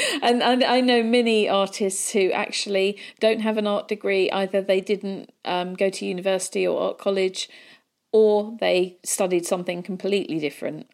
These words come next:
and they're now an artist. So no, you don't need a degree.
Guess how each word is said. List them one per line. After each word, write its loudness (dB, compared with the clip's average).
and -10
they're -8
now -8
an -12
artist. -14
So -6
no, -6
you -4
don't -2
need -10
a -16
degree. -14